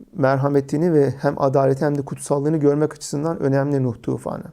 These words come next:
Tabii biz de bu konuları anlatmaya gayret ediyoruz ve daha da fazla anlatmak için özen göstereceğiz. Önemli konular, Nuh tufanı, işte oğlu Ham, Sam, Yafet ve gelinleri,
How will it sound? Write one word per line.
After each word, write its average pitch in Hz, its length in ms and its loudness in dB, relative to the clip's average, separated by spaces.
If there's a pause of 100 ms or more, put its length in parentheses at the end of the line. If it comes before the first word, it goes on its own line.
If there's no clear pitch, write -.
(440)
Tabii 175 160 2
biz 185 140 4
de 185 80 4
bu 175 80 -2
konuları 170 500 2 (260)
anlatmaya 151 500 0
gayret 160 320 4
ediyoruz 127 280 0
ve 139 120 4
daha 143 180 4
da 143 80 0
fazla 139 320 0
anlatmak 139 400 -2
için 196 320 -8 (260)
özen 151 340 2
göstereceğiz. 123 680 -4 (1200)
Önemli 185 360 2
konular, 139 560 0 (340)
Nuh 143 220 0
tufanı, 127 580 -2 (360)
işte - 220 -8
oğlu 135 460 2 (260)
Ham, 135 320 -2
Sam, 139 340 -2
Yafet 135 520 0 (500)
ve 139 80 2
gelinleri, 131 640 2